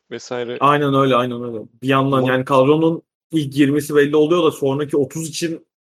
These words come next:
Speaker 2: falan o maç, o maçlar bayağı önem taşıyor yani.
Speaker 1: Ya öğrenmek açısından çok önemli. Maç, yani
Speaker 2: Aynen.
Speaker 1: tam antrenmanda öğreniyorsun ama maçta öğrenmek apayrı bir şey.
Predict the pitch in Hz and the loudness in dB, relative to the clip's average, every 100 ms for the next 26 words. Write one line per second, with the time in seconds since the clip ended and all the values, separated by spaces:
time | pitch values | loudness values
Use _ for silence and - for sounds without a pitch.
0 | _ _ _ _ 123 135 143 123 123 123 | _ _ _ _ -4 -2 -2 -4 -4 -4
1 | - - 120 120 107 - 123 113 131 127 | -8 -8 -2 0 -2 -4 -6 -2 -2 -2
2 | 123 117 117 117 117 107 131 113 92 - | 0 0 -2 -8 -12 -10 -6 -4 -6 -12
3 | _ _ 120 120 120 117 120 120 123 131 | _ _ -10 -8 -6 -4 -4 -6 -10 -14
4 | - 127 - 127 110 101 107 113 _ - | -14 -14 -12 -10 -8 -8 -10 -12 _ -8
5 | 117 131 120 113 - _ - - - 117 | -4 -4 -4 -8 -10 _ -18 -18 -10 -8
6 | 104 117 110 110 113 113 120 - 117 104 | -8 -10 -10 -6 -6 -8 -10 -12 -12 -10
7 | 104 - 113 110 110 113 113 - 104 - | -12 -12 -12 -12 -16 -16 -16 -14 -14 -16
8 | - - | -18 -20